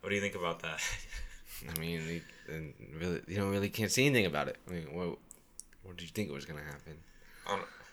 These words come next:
Speaker 1: I thought they would have kept him. I, I was reading the comments and stuff from the Post, and they were like, "Oh, they, they should have kept him to, you know, mentor Joe Burrow or something."
Speaker 2: Like a backup kind of thing?
Speaker 1: Yeah, but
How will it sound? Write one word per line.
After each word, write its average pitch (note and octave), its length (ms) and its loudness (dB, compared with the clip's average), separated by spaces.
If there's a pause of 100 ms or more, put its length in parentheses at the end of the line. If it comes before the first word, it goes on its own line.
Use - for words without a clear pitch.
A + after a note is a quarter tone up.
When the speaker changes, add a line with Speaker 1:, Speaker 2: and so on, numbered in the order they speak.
(160)
Speaker 1:
I - 80 4
thought G3+ 160 8
they D#3+ 60 12
would B2 100 12
have G2+ 100 10
kept A2 360 12
him. A2+ 360 4
I, A2+ 120 8
I B2 160 4
was C3 180 8
reading B2+ 160 10
the G#2 60 6
comments G#2+ 500 6
and G#2+ 100 0
stuff G#2 360 8
from - 340 -6
the F#2 80 2
Post, G2 480 4
and F#2 100 -4
they G2 80 4
were G2 120 8
like, F2+ 280 6
"Oh, A#2+ 220 6
they, A#2 140 8
they A#2+ 160 2
should A#2+ 180 2
have G#2 100 6
kept - 340 4
him G#2+ 360 2
to, - 140 -4
you G2 80 0
know, E2+ 320 2
mentor F#2+ 400 4
Joe F2+ 240 2
Burrow E2+ 320 6
or F2 140 4
something." E2+ 460 -2 (240)
Speaker 2:
Like F2 120 -4
a F2+ 40 -2
backup F2 360 2
kind F#2+ 160 0
of F#2+ 80 -2
thing? G#2 240 -2
Speaker 1:
Yeah, G2 320 8 (360)
but F2 320 0